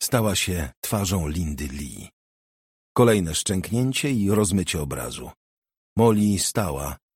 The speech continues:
oglądając złoty laserowy dysk obok niewielkiej konsoli na marmurowym blacie nocnej szafki. Płaska wiązka światłowodów biegła niby smycz z konsoli do gniazda na smukłej szyi.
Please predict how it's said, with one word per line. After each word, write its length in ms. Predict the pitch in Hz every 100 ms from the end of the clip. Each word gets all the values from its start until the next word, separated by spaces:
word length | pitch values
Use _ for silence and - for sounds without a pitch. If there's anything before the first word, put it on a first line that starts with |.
| _ _
oglądając 720 | 104 107 107 107 104 101 -
złoty 420 | 98 110 113 123 113
laserowy 540 | 95 - 92 101 92
dysk 460 | 76 104 - - -
obok 320 | 101 95 -
niewielkiej 480 | 95 98 110 104 107
konsoli 540 | 90 87 - 101 101
na 160 | 90 82
marmurowym 680 | 85 82 90 92 92 95 76
blacie 360 | 82 85 87
nocnej 400 | 80 78 - 78
szafki. 580 | - - - - - - _ _ _ _ _ _ _ _
Płaska 420 | - 135 - 123 92
wiązka 540 | 104 117 - - 98
światłowodów 840 | - 101 - 85 78 104 73 73 - _ _ -
biegła 380 | 107 107 101 101
niby 240 | 101 87
smycz 600 | 82 - 107 78 - - -
z 100 | -
konsoli 580 | - 90 85 104 101 120
do 180 | 92 80
gniazda 600 | 69 87 92 92 76 92
na 120 | 76
smukłej 440 | - 80 71 69 -
szyi. 480 | - - 52 52